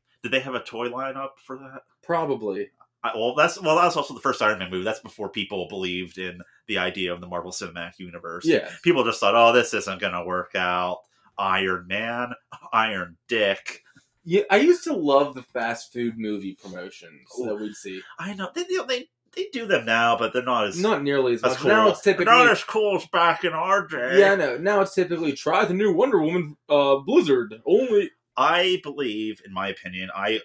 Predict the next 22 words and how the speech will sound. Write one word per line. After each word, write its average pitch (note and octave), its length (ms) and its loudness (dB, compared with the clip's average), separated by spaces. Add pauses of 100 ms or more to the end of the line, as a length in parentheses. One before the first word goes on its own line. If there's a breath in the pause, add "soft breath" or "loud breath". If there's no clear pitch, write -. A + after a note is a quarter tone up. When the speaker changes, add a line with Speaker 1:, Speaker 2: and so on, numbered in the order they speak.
(140)
Speaker 1:
own G2 500 -8
the - 60 -20
collection G2+ 440 -6
of F2+ 140 -12
the F#2+ 200 -12
best - 480 -6
superhero F#2 720 -8
tie-in F2+ 560 -6 (240)
ever F2+ 220 -10
made. - 320 -18 (440 soft breath)
For - 180 -12 (160)
McDo-, A2 320 -2
I A#2 60 2
believe A2 220 -6
it G#3 40 -6
was G3 140 -10
McDonald's. D#2 680 -10 (380)
They B2+ 160 -2
did C#3+ 200 -2
a A#2 40 -6
series B2+ 520 -4
of F#2+ 300 -12